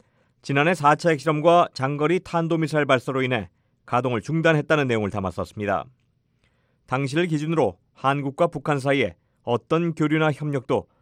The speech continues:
남아있지 않다는 점을 강조한 겁니다. 또 지난해 유월 제출한 이칠공오 이행 보고서 역시 개성공단과 관련해 동일한 내용이 포함됐었습니다. 이와 관련해 유엔 주재 한국 대표부는 비오에이에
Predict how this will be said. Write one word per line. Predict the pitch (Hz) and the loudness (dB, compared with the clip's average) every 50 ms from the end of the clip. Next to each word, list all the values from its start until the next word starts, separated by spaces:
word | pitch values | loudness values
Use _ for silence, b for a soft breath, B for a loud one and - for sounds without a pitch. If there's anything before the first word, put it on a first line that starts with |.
| _ - | _ -2
남아있지 | 117 123 131 139 139 139 139 127 - - | 0 0 2 4 2 2 0 0 -2 -2
않다는 | 135 117 117 - 123 117 110 104 | -2 -2 -2 -2 -4 -4 -4 -2
점을 | 104 104 113 127 127 123 - - _ _ | -4 -2 -2 0 -2 -2 -4 -6 _ _
강조한 | - - 127 135 127 113 104 98 | -4 -4 -2 -2 0 0 0 0
겁니다. | 87 - 95 95 92 92 85 71 - - - _ _ _ _ _ _ _ _ _ _ _ _ _ _ _ _ _ _ _ _ - | 0 -4 -6 -4 -4 -4 -4 -6 -8 -12 -20 _ _ _ _ _ _ _ _ _ _ _ _ _ _ _ _ _ _ _ _ -8
또 | 151 135 | -8 -6
지난해 | - 156 151 160 180 202 190 | -2 0 2 4 4 4 2
유월 | 151 151 175 180 165 | 4 4 4 4 4
제출한 | 156 165 147 - 165 175 180 180 170 107 | 4 2 0 2 2 2 2 2 0 -4
이칠공오 | 143 160 170 170 151 - 170 156 160 170 170 175 | -4 -4 -4 -4 -4 -4 -4 -2 0 0 2 2
이행 | 160 143 151 151 151 143 | 2 2 0 0 0 0
보고서 | 143 139 127 110 123 127 | -2 -2 -2 -2 0 -2
역시 | 127 127 - - 113 90 85 _ _ _ _ _ _ _ | -2 -2 -2 -4 -4 -4 -4 _ _ _ _ _ _ _
개성공단과 | - 135 123 - 147 139 131 135 135 127 131 127 127 131 160 143 | -2 -2 -2 0 0 -2 -2 -2 -2 -2 -2 -2 0 0 0 0
관련해 | 156 147 147 143 135 98 85 _ _ _ | 2 0 0 0 -2 -4 -6 _ _ _
동일한 | - 143 147 160 160 160 160 156 | -4 -2 0 2 4 2 2 2
내용이 | 143 127 117 107 101 90 | 2 0 0 0 -2 -4
포함됐었습니다. | - - 110 104 95 92 92 - - 98 87 - - 104 92 104 95 78 - - _ _ _ _ _ _ _ _ _ _ _ _ _ _ _ _ _ _ _ _ _ _ _ _ _ - | -4 -2 -4 -2 -2 -4 -6 -6 -8 -10 -12 -10 -10 -6 -2 -2 -2 -2 -2 -8 _ _ _ _ _ _ _ _ _ _ _ _ _ _ _ _ _ _ _ _ _ _ _ _ _ -4
이와 | - 160 175 180 | 2 4 6 6
관련해 | 175 175 170 175 190 190 185 127 139 | 6 6 6 6 4 2 2 0 2
유엔 | 147 165 175 175 160 | 2 2 2 2 0
주재 | 170 165 190 | 0 0 0
한국 | 170 160 160 160 165 160 156 156 | 2 2 2 2 2 -2 -2 0
대표부는 | 160 147 143 139 143 147 156 131 107 123 156 156 _ _ _ _ _ _ _ - | 0 0 0 0 0 0 0 -2 -2 -4 -6 -10 _ _ _ _ _ _ _ -6
비오에이에 | 147 147 156 160 165 165 165 160 123 92 | -2 0 0 2 2 2 2 2 0 -2